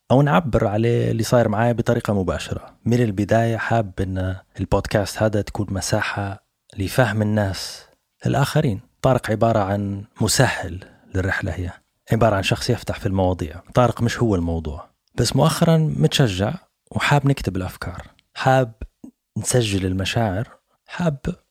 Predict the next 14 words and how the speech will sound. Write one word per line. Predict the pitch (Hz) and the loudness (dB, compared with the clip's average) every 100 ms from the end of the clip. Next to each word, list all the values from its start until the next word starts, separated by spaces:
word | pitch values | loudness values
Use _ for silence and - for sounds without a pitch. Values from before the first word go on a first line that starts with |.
| - | -8
نستغل | 113 - 120 131 131 | -6 0 2 4 2
المكان | 117 123 110 | 2 0 2
هذا | 123 131 135 | 0 2 0
باش | 117 117 - - 113 113 117 _ _ _ 117 | 0 -2 -4 -6 -4 -4 -8 _ _ _ -2
نفهم | 104 - 110 | 2 2 2
رحلتي | 117 - - | 0 -4 -8
أكثر، | - 139 - - - _ _ _ _ | -2 -2 -2 -10 -12 _ _ _ _
ولعل | 120 123 156 | -2 0 2
عسى | 131 139 156 175 190 - _ - | 2 2 0 -2 -4 -10 _ 0
واحد | 120 - | 2 2
منكم | 92 92 - 110 117 | -2 -2 -4 -4 -2
أو | 98 | -2
واحدة | 92 - 104 | -2 -2 -4
منكم | 101 110 127 120 117 123 | -4 -4 -4 -4 -6 -10